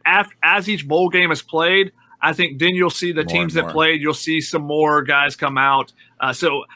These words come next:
Speaker 1: I would say just in a very general sense, like, maybe you saw forty percent of the guys from each team, uh, enter now, and then you'll see sixty percent later, and it'll depend team, team by team. But, like, I think there'll still be more players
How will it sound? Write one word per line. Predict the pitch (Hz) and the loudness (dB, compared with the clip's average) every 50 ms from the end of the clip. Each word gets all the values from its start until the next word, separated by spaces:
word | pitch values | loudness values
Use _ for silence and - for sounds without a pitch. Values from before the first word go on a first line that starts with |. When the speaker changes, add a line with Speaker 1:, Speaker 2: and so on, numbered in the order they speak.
| - _ - | -16 _ 0
Speaker 1:
I | 156 196 | 2 2
would | 214 214 202 | 2 0 -2
say | - 202 208 202 202 185 190 185 151 - _ _ - - _ _ _ _ 147 | -2 -2 2 4 4 4 4 2 0 -6 _ _ -20 -20 _ _ _ _ -14
just | 135 135 175 - - | -2 -2 -2 0 0
in | 170 165 | -4 -4
a | 156 | -6
very | 135 127 165 180 175 165 | -2 0 2 2 2 2
general | 139 123 175 175 175 170 156 151 | 0 0 0 0 2 2 2 0
sense, | 139 - 175 165 165 156 - - _ _ _ _ _ _ | -2 0 0 0 0 0 -4 -12 _ _ _ _ _ _
like, | 143 156 120 | -8 -8 -6
maybe | 135 156 202 226 214 220 | -2 0 0 0 0 0
you | 214 214 214 | -2 0 -2
saw | 202 - - 202 190 190 190 185 185 180 175 147 - _ _ _ _ _ _ _ _ _ _ _ _ _ _ _ | -2 0 2 4 4 6 6 6 6 4 4 2 -2 _ _ _ _ _ _ _ _ _ _ _ _ _ _ _
forty | - - - - 185 196 196 196 190 | -18 -12 -2 2 2 4 4 2 0
percent | 190 190 160 - 196 190 185 | 0 -2 -4 -2 -2 -2 -2
of | 175 | 0
the | 165 165 | -2 -2
guys | 147 170 165 160 160 160 160 165 151 135 - | 0 2 2 4 4 4 2 0 -2 -4 -6
from | - 165 156 147 139 - | -4 -2 -2 -2 -4 -6
each | 165 175 - - - | -8 -6 -6 -6 -6
team, | - 175 165 160 160 156 156 151 139 - _ _ _ _ _ _ _ | -6 -6 -4 -4 -2 -4 -4 -4 -6 -12 _ _ _ _ _ _ _
uh, | 135 139 139 147 | -2 -2 0 0
enter | 156 165 170 165 160 156 156 147 | 0 0 2 2 2 2 2 4
now, | 147 151 156 151 147 147 147 143 139 131 - _ _ _ | 4 2 4 4 4 2 2 2 0 -2 -6 _ _ _
and | 139 139 | -8 -6
then | 151 147 | -4 -4
you'll | 147 135 | -4 -4
see | - 160 151 | -4 -4 -4
sixty | 131 - 175 165 - 160 147 | -2 -2 -4 -6 -6 -10 -10
percent | - 143 - - 160 139 127 | -10 -8 -4 -4 -4 -4 0
later, | 147 151 151 147 147 143 143 143 | 0 0 0 2 2 0 0 0
and | - 165 | 0 -2
it'll | 208 214 165 | 0 0 -2
depend | - 135 - 147 143 139 127 - | -2 -2 -4 -4 -4 -4 -4 -8
team, | - 151 143 135 131 127 - _ | -8 -8 -6 -4 -6 -6 -8 _
team | - 156 151 139 | -8 -8 -4 -2
by | 127 123 | -2 -2
team. | - - 139 135 123 | -2 -4 -6 -6 -4
But, | 117 135 | -4 -2
like, | 143 147 123 143 | -2 0 0 0
I | 151 151 | 0 0
think | 151 180 175 165 | 0 -2 -2 0
there'll | 175 160 | 0 -2
still | - - - 180 170 | 0 0 -2 0 2
be | 165 165 156 | 2 2 2
more | 151 156 160 156 156 151 | 2 2 4 4 4 2
players | - - - 151 151 147 147 147 143 139 - | 0 -4 -2 -2 0 2 2 2 0 -2 -6